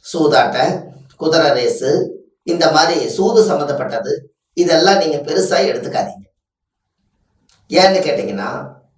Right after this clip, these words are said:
இந்த காலகட்டங்கள் சம்பாதிக்கிற காலம், இதுல கொண்டு போய், சூதுல கொண்டு போய் விட்டால் திரும்ப வராது. அதனால கொஞ்சம் சூது இருக்கக்கூடிய இடத்த நீங்க கொஞ்சம் மாத்தி. அப்போ இந்த மேச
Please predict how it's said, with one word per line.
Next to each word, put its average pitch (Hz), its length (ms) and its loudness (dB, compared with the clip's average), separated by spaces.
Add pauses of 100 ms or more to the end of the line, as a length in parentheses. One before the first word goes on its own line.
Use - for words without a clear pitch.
(120)
இந்த 196 280 2
காலகட்டங்கள் - 760 2
சம்பாதிக்கிற 247 500 2
காலம், - 300 -2 (220)
இதுல 202 200 0
கொண்டு 190 220 -2
போய், 208 160 6
சூதுல 233 300 2
கொண்டு 175 240 -2
போய் 175 160 -4
விட்டால் 160 360 -2
திரும்ப 208 260 2
வராது. 131 360 0 (540)
அதனால 156 320 -2 (100)
கொஞ்சம் 180 400 -2
சூது 214 320 4 (1500)
இருக்கக்கூடிய 151 480 0
இடத்த 123 260 -4 (180)
நீங்க 135 220 -8
கொஞ்சம் - 320 -8
மாத்தி. - 220 -14 (2000)
அப்போ 185 260 4 (320)
இந்த 202 220 0
மேச - 240 2